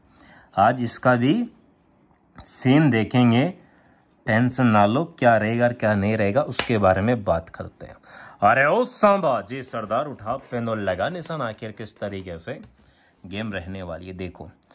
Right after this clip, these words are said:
जो भी भाई पीएस पारस के अंदर गेम प्ले करना चाहते हैं, पीएस पारस के अंदर गेम प्ले कर सकते हैं। और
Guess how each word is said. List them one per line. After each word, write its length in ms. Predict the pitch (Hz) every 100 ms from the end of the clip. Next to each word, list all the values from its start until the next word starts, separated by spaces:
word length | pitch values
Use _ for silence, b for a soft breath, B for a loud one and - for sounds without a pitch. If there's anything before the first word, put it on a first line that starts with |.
| b b 101
जो 260 | 90 113
भी 120 | 123
भाई 160 | 127 131 127
पीएस 340 | 117 110 123 -
पारस 400 | 127 113 123 -
के 100 | 123
अंदर 260 | 110 107 104
गेम 220 | 104 117
प्ले 260 | 107 107
करना 280 | 104 104 110
चाहते 320 | 107 98 -
हैं, 100 | 139
पीएस 380 | - 104 101 101
पारस 380 | - 95 104 101
के 100 | 110
अंदर 260 | 101 98 95
गेम 240 | 92 104
प्ले 220 | 101 95
कर 120 | 92 92
सकते 360 | - 92 -
हैं। 200 | 104 127 - B B B B B
और 160 | 107